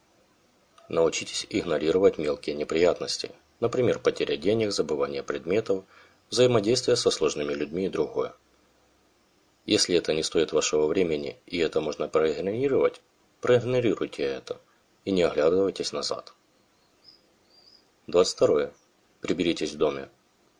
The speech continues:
Приведение дома в порядок – отличное средство для снятия стресса и повышения ощущения комфорта. Двадцать третье. Будьте оптимистичны. Перестаньте быть негативно настроенными.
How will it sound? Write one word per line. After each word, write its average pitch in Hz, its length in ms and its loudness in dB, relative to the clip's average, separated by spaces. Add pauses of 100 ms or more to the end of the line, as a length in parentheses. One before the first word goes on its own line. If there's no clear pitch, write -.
(320)
Приведение 104 540 0
дома 76 260 0
в - 80 -10
порядок – 85 480 4
отличное 131 440 -2
средство 131 420 0
для - 160 0
снятия 76 400 -2
стресса - 420 0
и 78 60 -2
повышения 90 580 -2
ощущения - 580 -6
комфорта. - 640 -6 (1080)
Двадцать - 380 -2
третье. 92 420 0 (540)
Будьте 101 340 -2
оптимистичны. - 960 -6 (1040)
Перестаньте - 680 -2
быть 92 280 -4
негативно 90 580 -2
настроенными. 71 640 -4